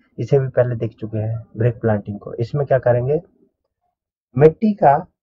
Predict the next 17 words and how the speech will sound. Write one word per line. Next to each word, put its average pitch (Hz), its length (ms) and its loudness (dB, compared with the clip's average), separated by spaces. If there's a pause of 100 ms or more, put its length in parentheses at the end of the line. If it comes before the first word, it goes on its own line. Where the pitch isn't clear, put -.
ये 147 280 2
जो 180 220 4
है 110 280 2
एक, 156 200 -2 (680)
अ, 120 140 4
जो 127 180 2
अपनी 139 360 2
ईंट 196 220 6
बनाते 104 380 0
हैं, 92 140 -12
bricks 165 320 0
बनाते 87 360 -8
हैं, - 100 -14 (340)
जिसमें 120 280 -2
हम 123 120 -2
क्या 123 160 -2
करेंगे, 117 440 -2